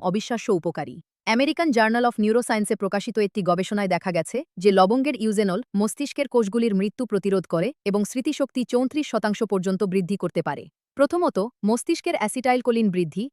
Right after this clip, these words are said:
এবং স্মৃতিশক্তি তীক্ষ্ণ করতে লবঙ্গ অসাধারণ। অ্যাসিটাইলকোলিন হল একটি নিউরোট্রান্সমিটার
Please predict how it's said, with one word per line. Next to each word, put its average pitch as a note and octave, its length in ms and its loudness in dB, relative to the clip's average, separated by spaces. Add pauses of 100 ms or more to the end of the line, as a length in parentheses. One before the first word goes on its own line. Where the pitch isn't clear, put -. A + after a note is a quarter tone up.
এবং G#3 220 2
স্মৃতিশক্তি C#4 600 -4
তীক্ষ্ণ C4+ 340 -4
করতে G3 300 -2
লবঙ্গ G3 340 2
অসাধারণ। E3+ 580 -2 (320)
অ্যাসিটাইলকোলিন E4 720 2
হল B3 200 2
একটি A3+ 240 2
নিউরোট্রান্সমিটার A3 800 0